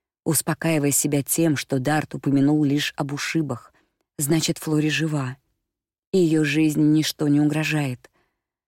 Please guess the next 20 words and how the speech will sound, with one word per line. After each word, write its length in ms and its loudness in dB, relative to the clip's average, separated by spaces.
За 200 0
пару 320 0
минут 400 4
Офелия 400 0
сбегала 480 0
за 140 -2
всем 260 2
необходимым 840 0
и, 100 0
вернувшись, 760 0
застала 480 -2
Десса, 560 -4
суетившегося 840 -2
в 80 -8
коридоре, 480 -2
чтобы 320 -4
открыть 400 -4
перед 240 -4
Дартом 400 -4
дверь 340 -2